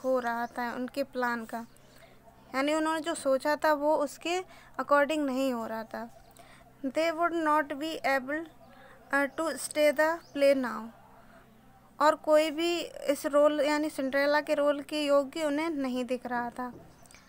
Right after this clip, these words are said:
Missus Asha come into the hall। Missus Asha, जो उनकी class teacher थी, वो hall में आईं। Uh, where the students had assembled and saw, uh, their sad fo-, faces।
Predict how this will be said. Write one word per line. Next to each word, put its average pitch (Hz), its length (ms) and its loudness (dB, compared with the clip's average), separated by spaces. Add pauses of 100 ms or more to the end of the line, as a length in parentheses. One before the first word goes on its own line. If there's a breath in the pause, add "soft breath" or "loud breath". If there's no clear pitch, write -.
(380 loud breath)
Missus 320 320 -6
Asha 302 460 4
come 302 240 0
into 294 420 0
the 302 240 2
hall। 254 400 0 (400 loud breath)
Missus 285 440 -2
Asha, 285 400 2
जो 285 160 0
उनकी 285 260 -2
class 277 340 0
teacher 285 360 -4
थी, 285 180 -6
वो 285 180 0
hall 254 260 2
में 277 140 -2
आईं। 262 260 -2 (720 loud breath)
Uh, 262 300 -2
where 285 420 4
the 302 260 4
students 294 600 -2
had 269 240 2 (160)
assembled 277 540 -2
and 269 320 0
saw, 302 500 -2 (540 loud breath)
uh, 254 220 -2
their 285 460 4 (140)
sad 277 200 2 (220)
fo-, - 500 -6
faces। 226 520 -2